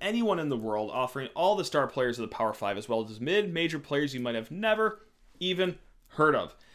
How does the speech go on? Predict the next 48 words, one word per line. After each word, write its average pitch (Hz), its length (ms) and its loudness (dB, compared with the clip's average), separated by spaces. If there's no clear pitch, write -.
And 226 160 0
they 180 60 2
offer 160 220 4
any 156 100 0
prop 147 260 0
you 160 60 -2
could 147 140 0
think 190 280 -2
of, 104 200 0
like 101 180 -4
points 240 380 6
scored, 110 500 -2
rebounds, 135 760 0
uh, 120 140 2
three 214 240 -6
points 185 420 -4
made, 151 280 -4
and 131 280 -6
more. 135 400 2
So - 120 -2
you 147 40 4
go 143 80 8
to 135 60 4
Prize 143 300 4
Picks, 160 320 -4
or 160 340 2
you 120 100 -6
down-, 131 480 0
or - 120 -8
prize 135 320 0
picks 143 180 -6
dot 139 220 0
com, 127 340 -4
I 123 80 -6
should 127 160 -10
say, 127 280 -6
or 151 140 -2
you 135 80 -2
download 120 380 2
the 117 140 -6
app 117 300 -4
from 247 240 -2
the 156 140 -2
App 104 180 -4
Store 107 300 -6
or 117 120 -4
Google 107 280 -4
Play. 135 320 0